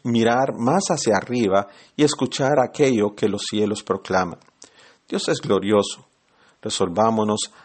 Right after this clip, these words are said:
a mirar hacia abajo en la perfecta palabra de Dios para que nuestras almas se refresquen,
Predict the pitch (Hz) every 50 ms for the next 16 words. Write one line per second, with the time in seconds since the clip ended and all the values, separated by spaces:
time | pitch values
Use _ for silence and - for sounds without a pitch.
0 | - _ _ - 110 110 110 110 110 113 113 131 139 135 - - 123 107 107 127
1 | 131 135 - 110 110 - - - _ _ _ _ 117 117 117 117 - - 113 -
2 | - 127 127 - 143 131 - 117 110 98 101 113 131 139 143 123 107 98 95 95
3 | 98 98 101 - - - 135 127 120 - 131 120 120 113 - - 113 - - 151
4 | 165 180 156 127 117 - - 107 - 101 104 - - 120 117 110 - - - 104
5 | 104